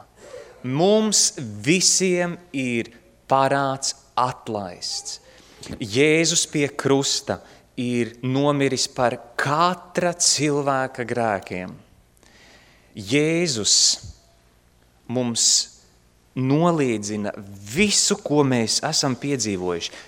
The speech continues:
Jebkurš pāridarījums, jebkurš grēks, jebkura netaisnība, jebkas, kas mūsu dzīvēs ir, ir bijis aplami, kur, kur mēs teiktu, tas ir bijis, tas ir greizi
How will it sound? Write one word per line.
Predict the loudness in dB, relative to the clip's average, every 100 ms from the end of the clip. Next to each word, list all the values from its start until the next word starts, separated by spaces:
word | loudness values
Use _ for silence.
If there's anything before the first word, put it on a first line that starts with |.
| -8
Jebkurš | 2 2 0 -10 0 4 4 4 2 4
pāridarījums, | 4 4 4 4 4 2 0 -2 -2
jebkurš | -2 -2 0 0 0
grēks, | 0 0 2 -2
jebkura | -2 0 2 2
netaisnība, | 2 0 2 2 2 0 -2 0
jebkas, | -2 -2 0 2 2
kas | 2
mūsu | 4 2 2 -2
dzīvēs | 0 2 2 2 0 -8 -12 -16 -18 -12
ir, | -4 0 2 2 0 -4 -14 -20 -20 -20 -8
ir | -6 0
bijis | 2 4 4
aplami, | 2 2 2 2 2 -2
kur, | 0 0 -2 -2
kur | 2 4
mēs | 4
teiktu, | 2 0 0
tas | 2
ir | 2
bijis, | 2 2 0 -2 -6 _ _ _ -20 -20 _ _ _ _ _ _ _ _ _ _ -8
tas | -4 -2
ir | 0
greizi | 4 4 2 0 -2